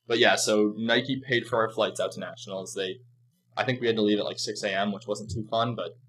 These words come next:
it wasn't bad. I mean, yeah, so we flew to Chicago and then flew from Chicago to, to, uh, Portland. And as soon as we got there, the very first, we, we had the option to either fly out on a Thursday or a Friday, so we could get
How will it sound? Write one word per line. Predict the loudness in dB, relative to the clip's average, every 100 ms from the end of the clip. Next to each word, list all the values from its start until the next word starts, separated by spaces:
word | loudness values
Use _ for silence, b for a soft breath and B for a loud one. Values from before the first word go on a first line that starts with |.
| _ -10
it |
wasn't | -10 -6
bad. | -2 -2 -4 _ _ -12
I | -4
mean, | -4 2
yeah, | 2 2
so | 0
we | -2
flew | -2 -4
to | -4
Chicago | -4 -4 0 0 -2 -6 -8
and | -12
then | -12 -14 -10
flew | -10 -10
from | -16
Chicago | -16 -6 -2 -2 -4 -8 -10
to, | -10 -10 -14 _ _ _ _ _ _ -8
to, | -2 0
uh, | 0
Portland. | 2 2 2 -2 -6 _ _ _ _ _ _ _ _ 2
And | 4 4 2
as | 0 4
soon | 6
as | 6
we | 4
got | 4 4 6
there, | 2 2
the | -4 2 8
very | 8 8
first, | 4 2 2 -2
we, | 4 4 2 -8 _
we | 0 6
had | 6
the | 6
option | 4 2 -2
to | 2
either | 4 2 2
fly | 4 4
out | 2
on | -2
a | -2 0
Thursday | 0 2 0
or | -2
a | -6
Friday, | 0 0 2 0 -2
so | -8
we | -10
could | -12
get | -14